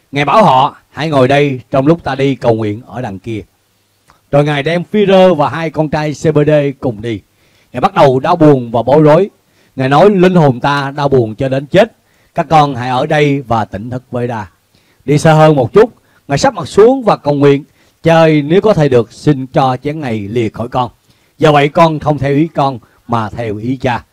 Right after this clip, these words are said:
Ngài trở lại với các môn đồ và thấy họ đang ngủ, thì Ngài nói với Phi-rơ rằng: "Thế các con không thức với ta được một giờ sao? Hãy tỉnh thức và cầu nguyện để các con khỏi sa vào trước cám dỗ.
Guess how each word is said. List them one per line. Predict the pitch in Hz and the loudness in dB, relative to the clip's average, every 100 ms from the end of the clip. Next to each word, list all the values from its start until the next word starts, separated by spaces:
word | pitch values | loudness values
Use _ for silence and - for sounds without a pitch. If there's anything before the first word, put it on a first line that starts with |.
| _ _ _ _ | _ _ _ _
Ngài | 139 | -4
trở | 139 202 | 0 0
lại | 165 160 | 0 2
với | 185 | 2
các | 240 262 | 2 0
môn | 220 | 2
đồ | 185 160 147 131 | 6 6 6 4
và | 135 | 2
thấy | 185 | -2
họ | 196 147 131 | -2 0 -2
đang | 143 147 | -4 -6
ngủ, | 127 131 233 - _ _ | 0 4 2 0 _ _
thì | - | -8
Ngài | 123 123 | -6 -4
nói | 120 175 | -2 0
với | 220 | 0
Phi-rơ | - 180 170 160 | 2 2 2 2
rằng: | 139 113 - _ - | -2 -4 -14 _ -2
"Thế | 269 | 0
các | 294 240 | 2 2
con | 220 202 | 2 2
không | 185 214 220 | 0 -4 -2
thức | 359 359 | -2 0
với | 330 | 0
ta | 320 233 214 | 0 0 -2
được | 165 | -2
một | 156 139 | -4 -6
giờ | 135 104 | -6 -8
sao? | - 110 - _ _ _ _ _ | -10 -12 -12 _ _ _ _ _
Hãy | - | -4
tỉnh | 165 185 | -2 2
thức | 220 285 - | 2 0 0
và | 156 | -4
cầu | - - | -2 -2
nguyện | 127 127 123 - - | 0 -2 -2 -10 -10
để | 143 | -6
các | 196 | 0
con | 165 156 | 0 0
khỏi | 110 123 | -4 -6
sa | 143 156 113 | -4 -6 -4
vào | 117 110 | -4 -4
trước | 226 226 | -4 -4
cám | 247 | -2
dỗ. | 226 - | 2 2